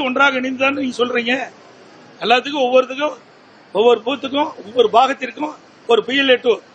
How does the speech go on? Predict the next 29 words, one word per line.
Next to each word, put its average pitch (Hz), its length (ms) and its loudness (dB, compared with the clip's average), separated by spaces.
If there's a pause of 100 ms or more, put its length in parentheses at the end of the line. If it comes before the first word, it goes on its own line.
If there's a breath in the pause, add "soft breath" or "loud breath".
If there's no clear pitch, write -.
(120)
அந்த 226 200 2
கட்சி 226 200 -2 (100)
ஒரு 233 140 6
அஞ்சாறு 233 400 2
கட்சி 254 180 -6 (100)
கூட்டணி 247 300 -4
இருக்குது. 202 300 -4
அஞ்சாறு 254 360 2
பேரும் 262 200 4
பி 247 100 -4
எல் 254 100 4
ஏ - 80 2
டூ 233 120 0
பெற்றிருப்பாங்க. 214 460 -4 (460)
ஐந்தாறு 285 340 2
பேரும் 311 240 0
போங்க. 233 220 0 (760)
அதுல 254 180 4 (120)
தவறு 302 220 2
இருந்தா 277 220 4 (480)
அந்த 233 120 2 (120)
தவறு 294 240 0 (400)
சுட்டிக்காட்டுங்க. 226 600 -2 (580)
அவர்கள் 294 300 4
அதை 285 140 -4 (400)
சரி 285 240 2
செய்வாங்க. 196 340 -6 (600)
இதுல 220 240 2
எந்தவித 320 380 2